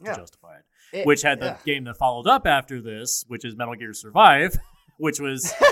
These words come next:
Speaker 1: <laughs>
Speaker 2: made using repurposed assets. And you can just tell that's an asset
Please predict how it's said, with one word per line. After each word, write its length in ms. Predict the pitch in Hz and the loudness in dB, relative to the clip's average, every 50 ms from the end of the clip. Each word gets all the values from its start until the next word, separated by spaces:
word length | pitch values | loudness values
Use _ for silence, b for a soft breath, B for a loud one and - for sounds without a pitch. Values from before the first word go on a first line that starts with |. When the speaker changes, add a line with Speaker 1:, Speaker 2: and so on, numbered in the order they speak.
| - 523 | 6 6
Speaker 1:
<laughs> 240 | 480 311 - - | 4 4 2 0
Speaker 2:
made 440 | - 139 143 165 175 175 170 160 165 | -2 0 4 6 6 6 4 2 0
using 340 | 165 165 156 139 151 147 135 | -4 -6 -6 -6 -8 -10 -10
repurposed 560 | 123 147 165 165 - - 165 147 - 147 139 - - | -6 -6 -2 0 2 2 2 2 0 -4 -12 -4 2
assets. 520 | 180 175 175 165 - - 139 120 117 110 - | 4 6 6 4 2 -2 -4 -6 -6 -6 -6
And 80 | 147 | -8
you 80 | 175 185 | -8 -6
can 100 | 190 165 | -8 -10
just 180 | 156 143 - | -10 -10 -6
tell 200 | - 147 139 127 120 | 0 2 2 2 2
that's 200 | 123 117 - 113 | 0 -6 -10 -12
an 60 | 107 | -14
asset 400 | 107 107 110 - - 120 117 | -12 -12 -12 -12 -12 -14 -14